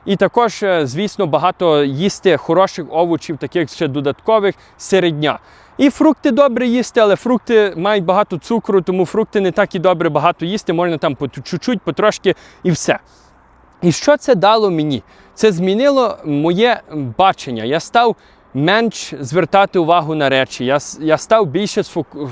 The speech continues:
сфокусовуватися на собі, на тому, що добре для мене, і те, що працює для мене. І не кожна дієта працює для всіх. Повірте, я був на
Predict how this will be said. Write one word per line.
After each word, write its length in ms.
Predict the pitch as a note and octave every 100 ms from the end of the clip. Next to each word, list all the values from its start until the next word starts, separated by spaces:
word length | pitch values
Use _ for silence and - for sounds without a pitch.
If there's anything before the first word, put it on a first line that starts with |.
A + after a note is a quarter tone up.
| - - - - -
сфокусовуватися 960 | F#3 E3+ E3 - G#3+ G#3+ G3+ F3+ - F3 - - _ -
на 160 | F#3+
собі, 460 | - F3 C#3+ F3+ C3+ - _ -
на 100 | D#3+
тому, 280 | G#3 G#3+
що 180 | F#3+ F#3+
добре 340 | D#3 F#3+ F3+ D#3+
для 160 | D#3
мене, 400 | D3 F3+ G#3 G3+ - _ _
і 100 | E3
те, 180 | - G3
що 200 | - F#3
працює 420 | D#3+ D#3 - F#3
для 140 | D#3+ D#3+
мене. 300 | E3 C#3 B2
І 80 | F3
не 100 | G3+
кожна 400 | - C#4 B3+ B3+
дієта 520 | F#3 F3+ A#3+ B3+ G3
працює 480 | - F3 - B3 B3+
для 140 | E3
всіх. 320 | D3 - A#3+ -
Повірте, 360 | G#3+ A#3+ F#3
я 60 | F3
був 180 | G3
на 100 | A3+